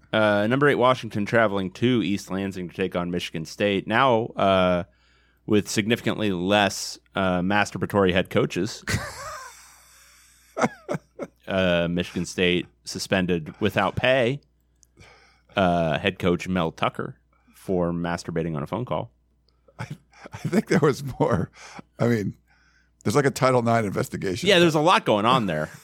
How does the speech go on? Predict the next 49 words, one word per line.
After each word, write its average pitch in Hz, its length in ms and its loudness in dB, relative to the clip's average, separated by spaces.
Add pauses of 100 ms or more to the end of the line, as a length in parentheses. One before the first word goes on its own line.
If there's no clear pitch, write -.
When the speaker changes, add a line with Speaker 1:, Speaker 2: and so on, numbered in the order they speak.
Speaker 1:
Um, 104 480 4
I'm 147 140 4
just 135 120 -6
Speaker 2:
But - 140 4
Speaker 1:
trying - 20 -
to 113 60 4
Speaker 2:
he - 40 2
did 135 80 4
Speaker 1:
hit. - 120 2
Speaker 2:
do 156 60 2
Speaker 1:
I'm 170 100 4
just 175 120 -2
Speaker 2:
that. 202 60 2
Speaker 1:
trying 165 120 4
to 123 60 2
hit 135 180 2
the 98 100 2
lead 120 340 -2
note. 98 300 2
Speaker 2:
He 165 100 4
did 208 220 2
admit 160 380 0
to 160 140 0
that. - 280 -6 (280)
Speaker 1:
He 147 260 4
admitted, 151 540 0
uh, 139 100 0
like, 139 260 2 (240)
<laughs> - 1800 -4
how 165 160 4
are 226 80 6
you 226 120 4
not 175 180 2
just 156 180 0
fired 120 440 2
immediately? 147 640 0
Speaker 2:
Yeah. 107 440 4
Speaker 1:
Um, 98 220 0 (100)
don't 185 200 2
masturbate 185 460 2
on, 135 180 0
uh, 123 80 -4 (240)
kids 117 320 0
out 113 220 0
there. 80 160 -2 (240)
Speaker 2:
With 95 120 -2
someone 147 240 2
that 120 140 0
the 104 180 0